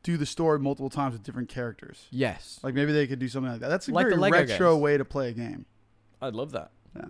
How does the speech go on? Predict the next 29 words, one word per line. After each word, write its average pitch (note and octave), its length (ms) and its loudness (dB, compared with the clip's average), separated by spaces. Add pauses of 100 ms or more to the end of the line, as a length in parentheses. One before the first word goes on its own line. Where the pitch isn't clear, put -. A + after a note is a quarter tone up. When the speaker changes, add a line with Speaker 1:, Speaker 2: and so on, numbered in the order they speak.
(260)
Speaker 2:
You'd C#3 220 -8
probably, C#3 240 -2
in, C3 280 -6
in C3+ 100 -4
this B2+ 100 -4
day B2+ 120 -4
and G#2+ 100 -4
age, G2+ 160 -8
though, G#2+ 80 -8
you'd G2 160 -8
probably A2+ 220 -6
have F#2+ 140 -10
to G#2+ 60 -8
buy F#2+ 300 -4
different F#2+ 300 -12
characters. F#2 420 -10
Like, F2+ 160 -14
you'd G#2 100 -12
start G#2 280 -4
with F#2 120 -10
one, F2+ 240 -6
you F2+ 80 -10
had F#2 140 -12
to F#2+ 80 -14
buy F2 240 -8
every E2+ 180 -12
single E2 260 -16
fucking E2+ 280 -14
one. F2+ 220 -12